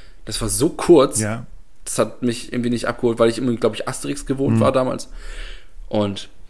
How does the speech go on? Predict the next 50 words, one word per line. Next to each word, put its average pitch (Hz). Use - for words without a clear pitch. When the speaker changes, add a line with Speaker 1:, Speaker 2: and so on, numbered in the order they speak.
Speaker 1:
das 95
fand 123
ich 123
voll 117
schade. 117
Aber 101
die 104
Simpsons 104
waren 98
ja 101
überall. 101
Also 98
es 98
ist -
ja, 101
also -
wie, 113
wie 117
ich 117
schon 123
sagte, 120
diese 107
ganzen, 110
die, -
so 127
die -
Tassen 123
und 98
so, 101
ne? 107
Das 113
hat -
man 127
ja 123
auch 120
immer 120
lustig 135
von 127
so 123
Tanten 135
zu 123
Geburtstag 123
gekriegt, 123
so, 135
„Ha, 214
hier 160
der 143
Junge“ 139
und, 127
ne? 190